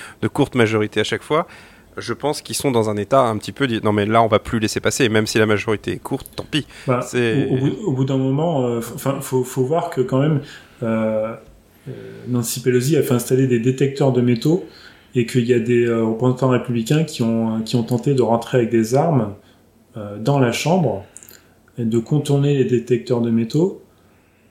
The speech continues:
Speaker 2: Euh, enfin, avec les, les déclarations de certains, euh, enfin, il y a, il y a des représentants qui, euh, peuvent légitimement se sentir en danger,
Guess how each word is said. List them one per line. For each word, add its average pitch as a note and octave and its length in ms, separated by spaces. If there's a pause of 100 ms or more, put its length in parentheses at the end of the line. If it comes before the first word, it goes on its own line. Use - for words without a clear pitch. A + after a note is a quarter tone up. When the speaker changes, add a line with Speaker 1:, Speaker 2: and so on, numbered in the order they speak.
(120)
Speaker 2:
Euh, G2+ 580 (800)
enfin, A2 400 (960)
avec A#2+ 260
les, C3+ 80
les B2 160
déclarations C3 560
de C3 80
certains, D#3+ 560
euh, A2 240
enfin, A2+ 260
il A2 80
y B2 60
a, - 40
il C3+ 120
y B2 60
a - 20
des A2+ 100
représentants A#2+ 680
qui, C3+ 360
euh, A2 120 (420)
peuvent A#2+ 180
légitimement D3 720
se C3 180
sentir A#2+ 400
en A#2+ 80
danger, B2 480